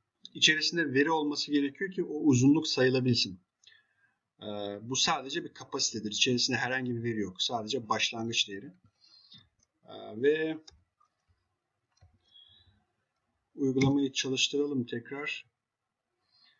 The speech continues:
Bakın ilki de çalışıyor. Unbuffered. Altında da buffered var. Şurada da. Ee, bunların bir bilgileri ortak zaten. Sadece kapasite kısmında biz ilkinde sıfır,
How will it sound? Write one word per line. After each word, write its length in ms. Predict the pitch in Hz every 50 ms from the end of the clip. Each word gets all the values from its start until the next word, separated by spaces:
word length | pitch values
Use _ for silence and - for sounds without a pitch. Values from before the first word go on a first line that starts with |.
| _ _ _ _ _ _ _ _ _ _ _ _ _ _ _ _ _ -
Bakın 380 | 156 151 156 180 180 175 170 - _ _ -
ilki 340 | 165 151 156 151 - 202 180
de 80 | 180
çalışıyor. 600 | - - 143 131 123 120 - - 156 170 165 160
Unbuffered. 540 | 147 147 139 135 127 - 139 147 165 180 180 - -
Altında 460 | 151 147 143 139 - 151 147 143 139
da 180 | 143 131 120 113
buffered 420 | 131 143 - - 160 147 - -
var. 160 | 156 160 170 - _ _ _ _ _ _ _ _ _ _ _ _
Şurada 440 | - - - 139 131 123 123 127 120 123
da. 180 | 135 147 - _ _ _ _ _ _ _ _ _ _ _ _ _ _ _ _ -
Ee, 320 | 131 120 117 117 117 120 123
bunların 440 | 147 160 165 165 165 170 175 165 170 _ _ _ _ _ -
bir 320 | 120 123 143 160 330 - - _ _ _ _ _
bilgileri 520 | 131 117 127 147 151 151 165 170 180 180
ortak 360 | 180 180 170 - - 196 185 156
zaten. 320 | 139 120 110 113 160 175
Sadece 480 | 165 - 170 165 151 160 160 180 175 -
kapasite 580 | - 160 - - - 180 - - - - -
kısmında 600 | - - - - - 120 120 127 165 208 - - _ _ _ _ _ _ _ _ _ -
biz 340 | 156 160 160 156 - - _ _ _ _ _ _ _ _ _ _ _ _ _ _ _ _ _ -
ilkinde 440 | 156 147 139 - 160 151 147 147 135
sıfır, 480 | - - 143 - 139 165 185 - _